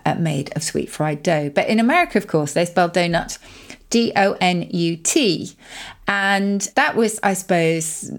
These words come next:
like the sort of playful spelling that you might get with tonight, T O N I T E, which used to really get on my nerves.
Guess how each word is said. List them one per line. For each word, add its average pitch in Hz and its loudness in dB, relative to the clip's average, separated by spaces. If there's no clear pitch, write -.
like - -4
the 165 0
sort 175 -2
of 165 -10
playful 175 0
spelling 165 0
that 156 -4
you 160 -2
might 139 -2
get - 0
with - -10
tonight, 170 0
T 180 0
O 165 2
N 160 2
I 160 0
T 160 -2
E, 156 0
which - -4
used 170 -2
to 151 -2
really 160 0
get 160 -2
on 165 0
my 160 0
nerves. 165 0